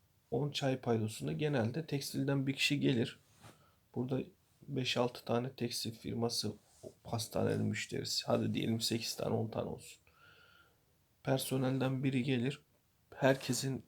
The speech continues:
listesi vardır. Kim poğaça, simit ne yazıyorsa o alınır gider. Bir kişi gelir yani. Elli iki tane, otuz kırk tane diyelim personele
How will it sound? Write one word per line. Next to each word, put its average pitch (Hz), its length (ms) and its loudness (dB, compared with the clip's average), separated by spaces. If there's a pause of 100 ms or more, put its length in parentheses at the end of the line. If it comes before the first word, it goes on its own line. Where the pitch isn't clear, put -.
(100)
listesi - 520 0
vardır. - 360 0
Kim 110 240 -2
poğaça, 107 340 2
simit - 380 0
ne 123 100 2
yazıyorsa 113 680 0 (280)
o 131 260 0
alınır 123 440 6
gider. 196 340 2 (540)
Bir 269 60 2
kişi - 220 2
gelir 131 200 4
yani. 107 280 0 (840)
Elli 139 240 4
iki - 140 -4
tane, 135 300 2 (320)
otuz - 280 -2
kırk - 220 -14
tane 131 260 0
diyelim 123 300 0 (220)
personele 123 760 0